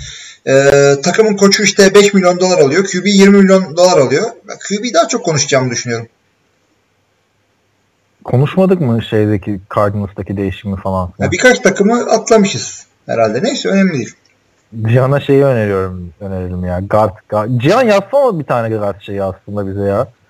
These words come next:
Speaker 2: Antkan yazmıştı ya en iyi otuz iki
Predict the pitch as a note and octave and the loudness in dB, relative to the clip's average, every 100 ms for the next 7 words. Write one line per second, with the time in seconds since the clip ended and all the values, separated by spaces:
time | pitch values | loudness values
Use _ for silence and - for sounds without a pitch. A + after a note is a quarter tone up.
0 | _ _ _ _ - A#2 G#2+ C3+ C#3 C3+ | _ _ _ _ -2 -2 0 0 0 2
1 | C3 D3 - E3+ C3+ A2+ A2+ A2+ A2+ G#2+ | 0 -2 -4 -2 0 -2 -8 -8 -8 -8
2 | A2+ A2 A2 G#2 | -6 -8 -2 -4